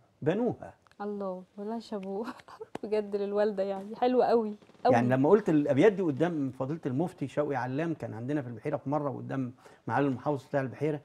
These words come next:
Speaker 1: قال لي:
Speaker 2: مم.
Speaker 1: "الكلام الجميل ده جبته
Speaker 2: قوي.
Speaker 1: منين؟" قلت له:
Speaker 2: مم.
Speaker 1: "والدتي".
Speaker 2: من والدة.
Speaker 1: قال لي: "سبحان الله".
Speaker 2: مم. قبعة للوالدة.
Speaker 1: "والدتك قالت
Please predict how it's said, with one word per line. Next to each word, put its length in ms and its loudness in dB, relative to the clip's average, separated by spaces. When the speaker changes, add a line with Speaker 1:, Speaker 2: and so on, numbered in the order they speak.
Speaker 1:
قال 80 -4
لي: 60 0
Speaker 2:
مم. 60 -4
Speaker 1:
"الكلام 300 -2
الجميل 360 0
ده 80 2
جبته 280 2
Speaker 2:
قوي. 200 8
Speaker 1:
منين؟" 240 -4
قلت 80 -2
له: 100 4
Speaker 2:
مم. 60 4
Speaker 1:
"والدتي". 440 0
Speaker 2:
من 80 -2
والدة. 340 0
Speaker 1:
قال 100 0
لي: 80 -2
"سبحان 420 -10
الله". 240 -8
Speaker 2:
مم. 580 -8
قبعة 400 4
للوالدة. 380 4
Speaker 1:
"والدتك 220 -8
قالت 180 0